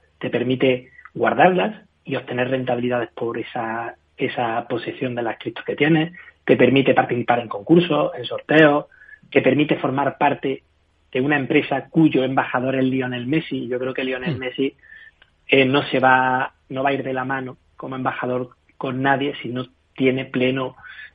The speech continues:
Speaker 1: plena confianza de que hacen las cosas en el sentido correcto de la palabra.
Speaker 2: No, me parece muy bueno, muy buena observación la que haces. De hecho, yo aquí me voy a confesar con la audiencia y contigo.
Speaker 1: Sí.
Speaker 2: Y es que hace poco he sido víctima de un scam,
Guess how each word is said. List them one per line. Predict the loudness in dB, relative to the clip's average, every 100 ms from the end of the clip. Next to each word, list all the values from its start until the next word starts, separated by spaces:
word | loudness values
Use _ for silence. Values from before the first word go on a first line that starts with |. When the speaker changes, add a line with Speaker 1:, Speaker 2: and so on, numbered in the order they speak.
| _
Speaker 1:
plena | 6 8 8
confianza | 6 2 2 0 0 -2
de | -2 -4
que | -6
hacen | -6 -8 -4 -4
las | -4
cosas | -8 -8 -4 -4
en | -4 -8
el | -10
sentido | -8 -4 -2
correcto | -2 -6 -8 -6
de | -6
la | -6
palabra. | -8 -12 -16 _ _ -20 -20 -20 _ _ _ _ _ _ _
Speaker 2:
No, | -4 -2
me | -2 -2
parece | -2 0 2
muy | 4 4
bueno, | 2 2 2 0 0 -2
muy | -2 -2
buena | 0 0
observación | 0 -2 -2
la | -2
que | -2
haces. | -4 -2 -4 -4 -12 _ _
De | -6 -4
hecho, | -2 -2
yo | -2
aquí | -2 -2 0
me | 0
voy | 0 -2
a |
confesar | -2 -4 -4 -6 -6
con | -4 -4
la | -4
audiencia | -4 -4 -4 -6
y |
contigo. | -6 -2 0 0 -2
Speaker 1:
Sí. | -6 _ _
Speaker 2:
Y | -8
es | -6
que | -6
hace | -6
poco | 0 0 0
he | -2
sido | -2 -4
víctima | -4 -4 -4
de | -2
un | -4
scam, | -4 -4 -4